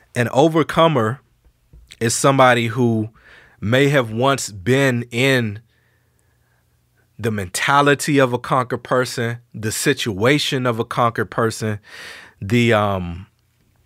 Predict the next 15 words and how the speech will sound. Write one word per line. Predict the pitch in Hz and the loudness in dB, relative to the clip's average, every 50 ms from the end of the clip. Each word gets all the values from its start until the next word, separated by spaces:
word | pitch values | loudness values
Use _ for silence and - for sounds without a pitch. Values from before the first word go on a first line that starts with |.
| _ _ _ _ _ _ - - - | _ _ _ _ _ _ -20 -18 -6
the | 95 113 107 | -4 -4 -4
curses | - - - - 156 160 156 147 - - 135 131 123 117 117 - - | -2 -4 0 2 4 4 4 2 0 0 0 0 0 -2 -6 -10 -4
of | - 117 120 117 113 107 113 | 0 2 4 4 4 2 -2
a | 107 92 | -6 -10
conquered | - - - - 139 127 120 - 131 117 101 - | -8 -4 0 2 2 2 2 0 -2 -4 -4 -8
people, | - - - 160 151 - 139 123 120 117 120 _ _ _ _ _ _ _ _ _ _ _ _ _ _ _ _ _ _ _ _ _ _ _ _ _ | -6 -4 -4 -4 -2 0 0 0 0 -2 -6 _ _ _ _ _ _ _ _ _ _ _ _ _ _ _ _ _ _ _ _ _ _ _ _ _
but | - 98 98 127 135 131 - 117 110 | -12 -4 0 2 2 2 0 -2 -2
they | 117 120 117 110 107 110 113 _ _ _ _ _ _ _ _ | 0 0 0 0 -2 -6 -10 _ _ _ _ _ _ _ _
submitted | - - - - 135 113 98 95 113 123 _ 98 95 95 104 110 120 139 160 160 156 160 160 - | -10 -6 -4 -2 -2 -2 -4 -8 -12 -14 _ -12 -8 -4 -2 0 2 2 4 4 2 2 0 -2
and | 113 113 107 | -6 -8 -6
surrendered | - - 113 95 104 127 147 147 147 143 131 | -4 -4 -4 0 2 2 2 2 0 0 0
themselves | 139 143 135 - - - 139 135 131 131 131 127 | 0 0 0 0 0 2 4 4 4 2 2 -2
to | - - 123 | -4 -6 -6
Jesus | 107 92 110 127 127 120 131 123 - | -4 -2 0 0 0 0 -2 -4 -2
Christ, | - - 123 117 120 120 120 - - | -2 0 0 2 0 -2 -4 -10 -16